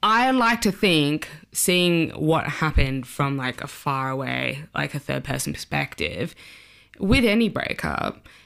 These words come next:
there was definitely a process and, like, a leading up to it. There was a turning point and then just, like, a slow, not actually, this was quite fast.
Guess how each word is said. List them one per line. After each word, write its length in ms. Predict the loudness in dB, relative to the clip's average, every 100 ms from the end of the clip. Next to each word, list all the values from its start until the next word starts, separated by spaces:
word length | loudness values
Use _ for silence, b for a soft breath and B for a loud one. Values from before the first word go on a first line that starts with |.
| b
there 220 | -2 2 2
was 200 | 2 0
definitely 400 | -2 0 0 0
a 60 |
process 720 | 0 0 2 0 -2 -2 0
and, 100 | 0
like, 220 | 0 -2 -2
a 40 |
leading 400 | 0 2 2 2
up 200 | 0 -4
to 160 | -6 -4
it. 260 | -4 -4
There 100 | -4
was 120 | -4
a 60 | -4
turning 480 | -2 2 4 4 2
point 520 | 0 2 2 0 -2 b b b b
and 180 | 0 4
then 120 | 4 2
just, 180 | 0 -4
like, 160 | -2
a 60 | 0
slow, 840 | 0 0 2 2 4 4 2 2
not 300 | 2 2 2
actually, 320 | 2 0 0 2
this 180 | 2
was 100 | 2 0
quite 260 | 0 -2
fast. 400 | 0 0 0 -4